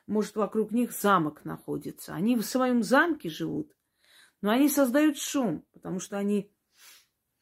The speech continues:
э, ну, они там обитают, да, они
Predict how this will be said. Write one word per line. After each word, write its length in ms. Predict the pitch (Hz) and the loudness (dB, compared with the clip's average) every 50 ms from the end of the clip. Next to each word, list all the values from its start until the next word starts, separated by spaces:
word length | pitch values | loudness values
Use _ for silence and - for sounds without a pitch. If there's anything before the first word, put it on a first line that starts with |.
| _ _ - _ _ _ _ _ _ _ _ _ _ _ _ _ _ _ | _ _ -20 _ _ _ _ _ _ _ _ _ _ _ _ _ _ _
э, 80 | - 185 | -8 -4
ну, 640 | 175 170 165 165 170 170 165 165 180 196 190 180 | -2 -2 -2 0 -2 -2 -2 0 0 0 0 0
они 200 | 170 170 180 185 | 0 0 0 0
там 440 | 180 - 175 170 165 165 165 165 - - _ _ | -2 -2 -4 -4 -4 -4 -4 -6 -10 -16 _ _
обитают, 680 | - 190 170 214 214 - 302 311 311 262 180 156 - _ - | -12 -8 -4 -4 -2 0 2 2 2 2 2 -2 -4 _ -8
да, 200 | 190 226 240 220 | -6 -4 -4 -2
они 840 | 185 170 175 180 180 175 170 165 160 160 156 160 156 156 160 170 190 | -2 -2 -2 -2 -2 -2 -2 -2 -4 -6 -6 -8 -10 -12 -14 -14 -18